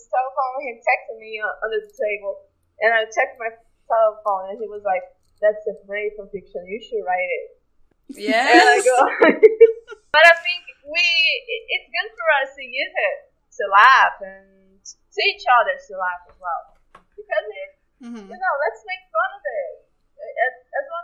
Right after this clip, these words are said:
Speaker 1: as it's not hurting anyone, let's, let's be happy with no matter what the subject is. Uh, and I
Speaker 3: Right.
Speaker 1: think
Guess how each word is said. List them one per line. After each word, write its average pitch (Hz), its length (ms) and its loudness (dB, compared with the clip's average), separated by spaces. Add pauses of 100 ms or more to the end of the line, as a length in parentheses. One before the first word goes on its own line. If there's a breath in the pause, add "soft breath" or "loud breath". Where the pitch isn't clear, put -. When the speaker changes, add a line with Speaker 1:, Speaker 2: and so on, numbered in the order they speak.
Speaker 1:
as - 80 -20
it's 302 80 -20
not 285 240 -6
hurting 277 360 -10 (120)
anyone, 269 480 -20 (160)
let's, 262 400 -16 (320)
let's - 240 -8
be 554 160 -12
happy 320 320 -2
with 220 180 -10 (380)
no 233 80 -8
matter 226 320 -4
what 262 320 -4
the - 80 -20
subject 277 560 -16
is. 466 160 -20 (800)
Uh, 233 880 -8
and 247 160 -4
I 285 80 2
Speaker 3:
Right. 285 80 -14
Speaker 1:
think 320 80 -12